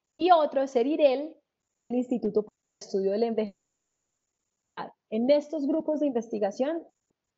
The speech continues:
pues como son interdisciplinares, hay participación de profesores de psicología, de periodismo, de historia, de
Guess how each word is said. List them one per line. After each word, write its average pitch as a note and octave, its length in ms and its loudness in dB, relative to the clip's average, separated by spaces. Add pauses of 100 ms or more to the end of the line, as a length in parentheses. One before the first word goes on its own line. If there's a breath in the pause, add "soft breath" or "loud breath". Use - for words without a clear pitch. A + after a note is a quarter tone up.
(200)
pues G3 300 -6
como G3 200 -4
son G#3 320 -6
interdisciplinares, G#3 1080 -4 (440)
hay B3 180 2
participación C4 1040 -2
de C4 220 4
profesores G#3 600 -2
de B3 140 2
psicología, C#4 1200 -2
de A3 200 2
periodismo, B3 960 0
de G3+ 100 -2
historia, B3+ 1120 0
de G3+ 280 -4